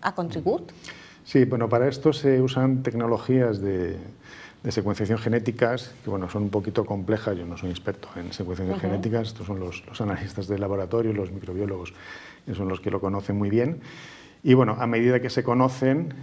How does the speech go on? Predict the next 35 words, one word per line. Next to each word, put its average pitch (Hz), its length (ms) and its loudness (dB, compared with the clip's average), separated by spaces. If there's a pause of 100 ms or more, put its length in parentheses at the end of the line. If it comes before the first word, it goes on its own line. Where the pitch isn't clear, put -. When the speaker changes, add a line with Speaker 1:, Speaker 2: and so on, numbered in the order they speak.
(140)
Speaker 2:
pues, 110 160 2
evidentemente, 107 520 2
toda 113 120 0
esta 107 160 -2
información 110 760 0
se 113 140 -4
va 101 140 2
pasando, 98 520 -2
¿no? 98 180 -6
Y - 40 -6
se - 100 -6
va 90 100 -2
pasando 92 460 -4
a - 20 0
los 92 300 -4
distintos 101 380 -4
laboratorios, 92 600 -2
¿no? 95 60 -6
Y 87 80 -8
en 90 80 -8
esto - 240 -8
sí 101 100 -8
que 104 220 -2 (680)
es, - 380 -4
eh, 90 400 -4
es 87 100 -6
ejemplar, 95 420 -2
¿no? 98 60 -2
La, 98 180 -2
la 87 140 -4
comunicación 92 640 -2
que 95 60 -2
existe, 104 440 -2
pues, 104 200 -4
entre, 90 400 -4